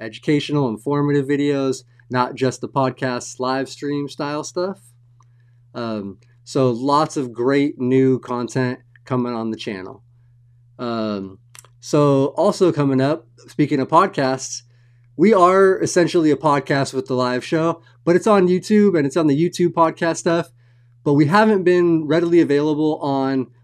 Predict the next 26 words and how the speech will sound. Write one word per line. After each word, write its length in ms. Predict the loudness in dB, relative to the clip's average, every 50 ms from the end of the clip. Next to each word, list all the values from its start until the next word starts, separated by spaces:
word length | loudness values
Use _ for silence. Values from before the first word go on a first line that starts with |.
| _ -4
other 240 | -2 0 0 0 0
podcast 480 | 0 0 -2 0 0 -2 -4 -4 -2
platforms 480 | -2 -2 -2 -2 -2 -2 -2 -2 -2 -2
like 120 | -4 -4
Spotify 640 | -6 -4 -2 0 2 2 2 0 0 0 0 0 0 0
and 80 | -2
iTunes 640 | -2 -2 -2 -2 -2 -2 0 0 2 2 0 0 0
and 220 | -2 -2 -4 -4 -6
Google 320 | -6 -6 -4 -2 -2 -2
Podcasts 520 | -2 -2 -4 -4 -4 -6 -8 -8 -8 -10 -14
and 140 | -16 -12
things 200 | -8 -6 -6 -6
like 220 | -6 -10 -12 -12 -8
that. 280 | -4 -2 -2 -2 -4 -8 _ _ _ _ _ _ _ _ _ _ _ _ _ _
So 340 | -10 -4 -2 0 2 2 2
now 640 | 2 2 2 2 4 4 2 2 2 0 -2 -4 _ _ _ -6
we 180 | 0 2 2 4
are 260 | 4 4 4 4 4
available 460 | 2 4 2 2 2 0 -2 -6 -8
starting 360 | -4 -2 0 2 2 2 0 0
twenty 240 | 0 0 0 0
twenty-four 560 | 0 -2 -2 -2 -2 -2 -2 0 0 2 2 2
with 120 | 0 -2
all 280 | -2 -4 -2 -2 -2 -2
these 180 | -4 -4 -4 -4
shows, 520 | -4 -2 0 0 0 0 0 -2 -4 -10